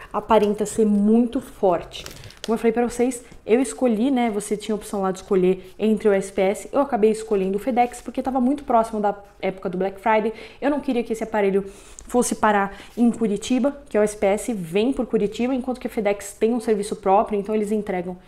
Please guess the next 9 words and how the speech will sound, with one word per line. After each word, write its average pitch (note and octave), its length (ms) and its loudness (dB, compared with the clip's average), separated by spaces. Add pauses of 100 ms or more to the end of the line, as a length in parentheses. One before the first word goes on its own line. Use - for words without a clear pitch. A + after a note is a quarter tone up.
(280)
diretamente A3+ 600 2
por G#3 160 4
eles. A3 260 8 (240)
Então A#3 200 4
eu B3+ 40 6
preferi B3+ 340 0
realmente G#3+ 540 0 (800)
o A3+ 80 2
FedEx G3+ 580 2